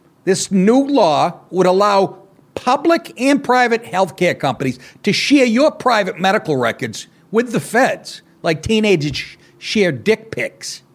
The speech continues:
Uh, it's not gonna be long before they're rounding up us unclean people and placing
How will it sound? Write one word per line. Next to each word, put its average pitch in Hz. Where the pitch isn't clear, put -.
Uh, 165
it's -
not 285
gonna 240
be 196
long 165
before 165
they're 135
rounding 135
up 135
us 135
unclean 127
people 120
and 104
placing 120